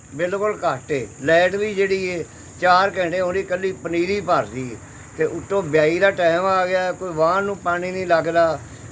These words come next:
ਉੱਤੋਂ ਮੁੱਖ ਮੰਤਰੀ ਸਾਹਿਬ ਆਂਦੇ, "ਨਹਿਰ ਦਾ ਪਾਣੀ ਲਾਓ।" ਨਹਿਰ ਦਾ ਪਾਣੀ ਕਿੱਥੋਂ, ਸੁੱਕੀ ਨਹਿਰ 'ਚੋਂ ਲਾ ਲਈਏ? ਪਾਣੀ ਤਾਂ ਜੇ ਕਿਸੇ ਜਾਇਆ ਨਹੀਂ, ਤੇ ਪਾਣੀ ਲਾਉਣ ਕਿੱਥੋਂ ਨਹਿਰ ਦਾ? ਵੀ ਥੱਲੇ ਪਾਣੀ ਜਾਂਦਾ ਹੈ। ਅਸੀਂ ਇਹ ਗੱਲ ਮੂੰਹ ਨਾਲ ਨਹੀਂ,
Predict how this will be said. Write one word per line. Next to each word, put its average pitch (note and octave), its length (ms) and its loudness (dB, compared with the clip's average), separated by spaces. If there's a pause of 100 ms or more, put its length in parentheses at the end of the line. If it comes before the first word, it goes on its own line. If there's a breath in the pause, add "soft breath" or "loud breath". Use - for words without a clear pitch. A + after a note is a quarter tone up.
(120)
ਉੱਤੋਂ F#3+ 240 -4
ਮੁੱਖ F3 300 -4
ਮੰਤਰੀ G3 380 0
ਸਾਹਿਬ F#3+ 260 4
ਆਂਦੇ, G3 220 0
"ਨਹਿਰ F#3 340 4
ਦਾ G#3 120 2
ਪਾਣੀ F3 380 -2
ਲਾਓ।" C#3 300 -4 (360 loud breath)
ਨਹਿਰ F#3+ 240 4
ਦਾ G#3+ 140 4
ਪਾਣੀ F#3+ 380 -2
ਕਿੱਥੋਂ, F#3+ 280 -8
ਸੁੱਕੀ E3+ 400 -8
ਨਹਿਰ B3+ 220 4
'ਚੋਂ A#3 140 0
ਲਾ G#3+ 220 6
ਲਈਏ? F#3 340 -4 (460)
ਪਾਣੀ F#3+ 300 -2
ਤਾਂ A3 120 2
ਜੇ G#3+ 100 2
ਕਿਸੇ G3+ 220 0
ਜਾਇਆ F3 360 4
ਨਹੀਂ, F3 220 -4 (420)
ਤੇ F3+ 80 -4
ਪਾਣੀ F#3 320 -2
ਲਾਉਣ G#3+ 360 0
ਕਿੱਥੋਂ G#3 260 0
ਨਹਿਰ F#3 300 4
ਦਾ? D3+ 340 -2
ਵੀ E3+ 80 -4
ਥੱਲੇ D#3 360 -2
ਪਾਣੀ E3 360 0
ਜਾਂਦਾ D#3 400 4
ਹੈ। F#3 300 2 (400 loud breath)
ਅਸੀਂ F#3+ 140 2
ਇਹ F#3+ 80 0
ਗੱਲ F#3 260 -2
ਮੂੰਹ F#3 340 0
ਨਾਲ E3+ 220 4
ਨਹੀਂ, F#3 300 -2